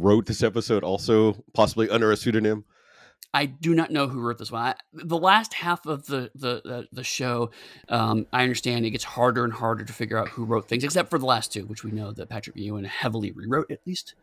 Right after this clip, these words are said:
Speaker 2: Um, so, uh, and s-,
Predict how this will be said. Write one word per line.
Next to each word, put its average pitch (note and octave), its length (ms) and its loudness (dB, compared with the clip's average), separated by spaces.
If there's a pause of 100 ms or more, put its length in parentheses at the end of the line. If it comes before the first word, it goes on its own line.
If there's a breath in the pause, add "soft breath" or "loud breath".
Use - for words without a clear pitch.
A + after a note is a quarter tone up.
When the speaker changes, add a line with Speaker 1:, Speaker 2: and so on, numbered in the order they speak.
(800 soft breath)
Speaker 2:
Um, G#2+ 640 2 (140)
so, A#2 800 4
uh, A2 220 4
and A#2+ 240 6
s-, - 160 -2